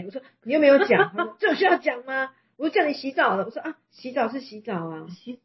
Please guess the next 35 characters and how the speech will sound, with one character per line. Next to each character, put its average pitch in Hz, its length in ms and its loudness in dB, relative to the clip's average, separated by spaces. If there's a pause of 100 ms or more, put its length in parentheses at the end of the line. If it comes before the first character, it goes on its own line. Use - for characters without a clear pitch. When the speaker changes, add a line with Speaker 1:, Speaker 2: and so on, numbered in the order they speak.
(140)
Speaker 2:
洗 277 140 -8
澡 202 180 0
是 233 260 -12 (460)
暗 208 340 0 (220)
语 170 380 -14
吗？ 202 300 -6
Speaker 1:
所 226 120 -4
以 214 60 2
你 196 40 0
看 220 140 4
我 214 100 6
有 208 80 6
多 180 120 6
白 170 220 0
目， 175 220 -2
我 156 40 -14
就 175 80 -4
不 - 100 -14
懂。 - 220 -10 (360)
那 220 120 -6
我 190 80 0
就 208 80 0
跟 208 120 -2
他 202 140 -4
说 190 240 -8
：“宝 147 140 -14
贝， 180 340 -4 (160)
你 170 140 -8
的 185 140 2
暗 196 260 -2
示 196 160 -4
我 147 160 -4
听 180 240 -6
不 185 80 -8
懂， - 180 -16